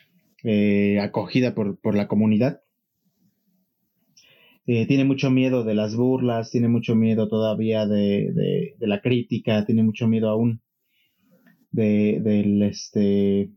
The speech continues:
pues, como del juicio de la, de la gente, ¿no? Pero aún así, este, pues, decide ella em-, emprender ese camino, ¿no? Y es,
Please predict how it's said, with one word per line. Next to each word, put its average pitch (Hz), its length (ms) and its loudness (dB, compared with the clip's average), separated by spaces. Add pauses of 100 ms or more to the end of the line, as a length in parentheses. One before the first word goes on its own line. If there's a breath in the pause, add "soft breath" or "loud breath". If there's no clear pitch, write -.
(340)
pues, - 140 -10
como 120 240 0
del 120 760 0
juicio 110 640 -2
de 110 100 -2
la, 104 320 0
de 113 80 0
la 110 120 -2
gente, 127 360 0
¿no? 156 160 -2 (680 loud breath)
Pero 117 180 0
aún 127 160 0
así, 123 380 0
este, 107 560 -4 (2000)
pues, 113 140 -2
decide 120 320 0
ella 101 380 -2 (760 loud breath)
em-, 107 260 0
emprender 110 420 2
ese 107 160 -6
camino, 113 340 0
¿no? 127 160 -2
Y 120 120 2
es, - 400 -2